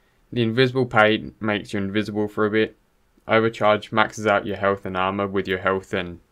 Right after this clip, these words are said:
ticking back to its normal max of two hundred. But, uh, Anger's, I'm just calling it that because it's a red angry face when you pick it up. It, um,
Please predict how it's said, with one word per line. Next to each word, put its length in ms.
ticking 300
back 260
to 100
its 220
normal 380
max 300
of 140
two 140
hundred. 420
But, 180
uh, 200
Anger's, 640
I'm 100
just 180
calling 260
it 80
that 160
because 400
it's 140
a 160
red 280
angry 340
face 340
when 100
you 60
pick 240
it 80
up. 240
It, 120
um, 400